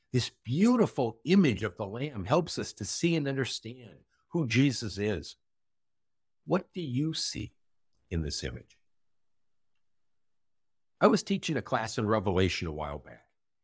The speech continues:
and we were studying how Revelation five introduces Jesus as a lion, but then moves to imagery as Jesus as a lamb. The class talked about that.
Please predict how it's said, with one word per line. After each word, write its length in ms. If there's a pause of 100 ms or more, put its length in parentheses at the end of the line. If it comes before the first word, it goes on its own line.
(280)
and 120
we 80
were 140
studying 440
how 140
Revelation 640
five 380
introduces 580
Jesus 480
as 140
a 80
lion, 480 (540)
but 100
then 180
moves 360
to 120
imagery 480
as 120
Jesus 480
as 160
a 80
lamb. 420 (1120)
The 60
class 340
talked 340
about 260
that. 200